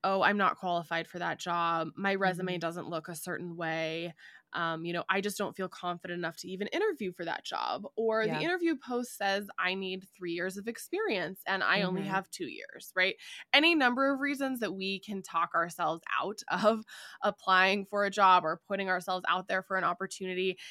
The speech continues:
Speaker 1: And I think a number of guests sort of highlighted the fact that it's so important not to count yourself out, right?
Speaker 2: Yeah.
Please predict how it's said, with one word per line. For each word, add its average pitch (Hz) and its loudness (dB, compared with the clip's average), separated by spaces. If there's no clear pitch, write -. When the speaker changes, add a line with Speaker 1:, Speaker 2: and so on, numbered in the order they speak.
Speaker 1:
And 208 4
I 226 4
think 285 -4
a 208 2
number 226 2
of 202 2
guests 175 -4
sort 196 -2
of 185 -4
highlighted 196 0
the 190 -8
fact 180 -2
that 175 0
it's - -10
so 226 2
important 202 -2
not 175 -4
to 175 -16
count 175 -8
yourself 156 -8
out, - -10
right? 165 -2
Speaker 2:
Yeah. 165 -2